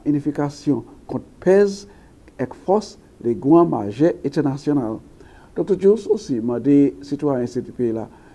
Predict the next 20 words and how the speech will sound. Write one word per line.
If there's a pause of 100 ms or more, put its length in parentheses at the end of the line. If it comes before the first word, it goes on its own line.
(180)
pour
changer
aussi (320)
ces
chefs
politiques (320)
et
exécutifs (360)
qui
travaillent
ensemble (340)
pour
guider
ces
pays
là (360)
durant
la
route
là.